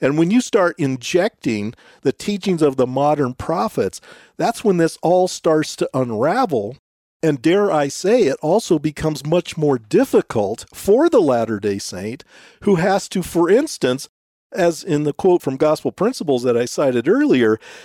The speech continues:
they have to discern which words from the living prophets that are supposed to be accepted as Scripture are actually inspired. Now, you would think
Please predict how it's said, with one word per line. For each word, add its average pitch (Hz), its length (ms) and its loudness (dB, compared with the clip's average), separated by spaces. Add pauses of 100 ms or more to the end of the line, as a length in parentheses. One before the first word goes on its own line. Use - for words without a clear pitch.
(120)
they 180 180 2
have 202 300 0
to 160 220 2 (240)
discern 226 720 4 (340)
which 190 560 -2 (400)
words 202 480 4
from 180 160 2
the 175 100 4
living 202 520 4
prophets 165 720 0 (400)
that 185 160 2
are 185 80 4
supposed 240 380 0
to 233 60 -16
be 190 120 4
accepted 185 420 0
as 165 80 0
Scripture 190 500 -2
are 170 240 0
actually 208 720 -2
inspired. 185 1300 -2 (520)
Now, 180 100 0
you 233 160 4
would 226 160 2
think 285 420 -2